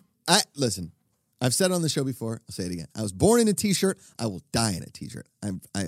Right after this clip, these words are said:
I came out of the womb. My mom was like, "Wow, that's a really nice, comfortable t-shirt." I love wearing t-shirts. I also love wearing a good golf shirt. Everybody knows that. But I love wearing t-shirts. And this is the most comfortable t-shirt I've ever put on my body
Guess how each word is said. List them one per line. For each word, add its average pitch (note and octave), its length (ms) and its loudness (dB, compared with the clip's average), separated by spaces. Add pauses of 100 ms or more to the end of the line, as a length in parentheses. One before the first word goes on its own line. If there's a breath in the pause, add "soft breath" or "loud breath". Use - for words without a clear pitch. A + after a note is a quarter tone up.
I G2 60 -6
came A#3 320 2
out G#3 100 2
of F#3+ 80 0
the F3 80 2
womb. D#3 280 2
My C#3 80 0
mom B2+ 180 0
was B2+ 100 -2
like, A2+ 100 -2
"Wow, B2+ 140 -2
that's B2+ 200 -2
a C3 40 -4
really A#2+ 240 0
nice, A2 320 -4 (260 soft breath)
comfortable B2 400 -2
t-shirt." G#2 440 -6 (340 soft breath)
I D#3+ 80 6
love D3+ 340 8
wearing F3 280 4
t-shirts. E3+ 380 0
I B2 80 -2
also E3 200 2
love D#3+ 180 0
wearing F3 200 0
a F3 40 -2
good D#3 200 -2
golf D#3+ 200 2
shirt. E3+ 200 -2
Everybody D3+ 300 0
knows D3 240 0
that. D3 180 -2 (260 loud breath)
But D3 120 4
I E3 140 10
love E3+ 320 8
wearing D3 300 6
t-shirts. G#2+ 400 0
And A#2+ 240 0
this F#3 320 4
is D3 460 6 (340 soft breath)
the C#3+ 240 2
most G3+ 240 6
comfortable D3 340 2
t-shirt A#2 320 0
I've G#2 160 -2
ever A2+ 200 -2
put G2 180 -6
on F#2+ 100 -4
my F2 120 -6
body - 340 -12